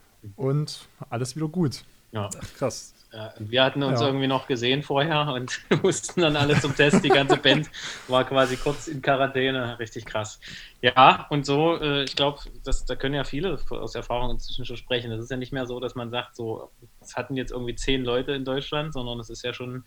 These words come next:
Speaker 2: äh, also was, was fast
Speaker 3: Hm.
Speaker 2: was Normales, dass man jemanden kennt, der es hatte und, äh, ja, nicht so schön. Naja.
Speaker 3: Ja.
Speaker 1: Jetzt geht's rum, genau.
Speaker 3: Abgefahren, okay. <clears throat> Ja, ja, klar. Ich, also bei mir im, im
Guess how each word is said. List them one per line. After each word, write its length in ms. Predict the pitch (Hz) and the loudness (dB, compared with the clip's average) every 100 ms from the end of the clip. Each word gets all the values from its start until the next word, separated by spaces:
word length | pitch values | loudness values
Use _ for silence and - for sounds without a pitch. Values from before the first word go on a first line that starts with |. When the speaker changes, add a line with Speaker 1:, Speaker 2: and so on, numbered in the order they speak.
| _ - _ _ - | _ -20 _ _ -6
Speaker 2:
äh, 320 | 120 120 120 123 - 90 - _ | -4 -2 -6 -10 -18 -18 -20 _
also 400 | 117 107 104 104 _ _ _ | -10 -8 -10 -14 _ _ _
was, 260 | 120 107 - | -12 -12 -10
was 160 | 110 | -10
fast 220 | - 135 | -6 -4
Speaker 3:
Hm. 60 | 107 | -2
Speaker 2:
was 120 | 139 | -2
Normales, 680 | 131 120 113 107 165 143 - | 0 0 4 4 4 2 -2
dass 140 | 117 | -6
man 140 | 123 113 | -6 -4
jemanden 360 | 117 120 113 | -4 -6 -8
kennt, 260 | 107 127 127 | -6 -6 -4
der 100 | 104 | -6
es 120 | 101 | -6
hatte 320 | 110 107 123 | -8 -6 -8
und, 320 | - 104 104 - | -8 -12 -14 -12
äh, 240 | 101 101 104 - - - _ _ _ - | -12 -12 -16 -20 -20 -20 _ _ _ -6
ja, 280 | 107 107 95 _ | -4 -4 -8 _
nicht 160 | 110 107 | -12 -8
so 100 | 113 | -6
schön. 320 | 110 104 92 _ _ _ _ _ _ _ _ | -4 -4 -6 _ _ _ _ _ _ _ _
Naja. 300 | 117 104 95 - | -4 -4 -6 -8
Speaker 3:
Ja. 180 | 107 110 | -8 -8
Speaker 1:
Jetzt 120 | 117 | -10
geht's 260 | 131 123 - | -14 -14 -10
rum, 200 | 120 104 | -10 -10
genau. 280 | 104 107 113 107 - - | -12 -10 -12 -14 -18 -18
Speaker 3:
Abgefahren, 600 | 117 - 117 - 107 107 117 | -18 -16 -14 -8 -6 -8 -10
okay. 300 | 113 120 120 | -10 -8 -6
<clears throat> 60 | 123 92 - - - - - - | -8 -10 -16 -20 -20 -20 -14 -2
Ja, 100 | 120 | 2
ja, 180 | 135 | 2
klar. 220 | 131 156 120 | 2 0 0
Ich, 140 | 117 | -6
also 180 | 127 113 110 _ _ _ - | -6 -8 -8 _ _ _ -4
bei 80 | |
mir 160 | 123 131 | 0 2
im, 320 | 131 131 131 | 0 -2 -6
im 180 | 143 143 | -14 -18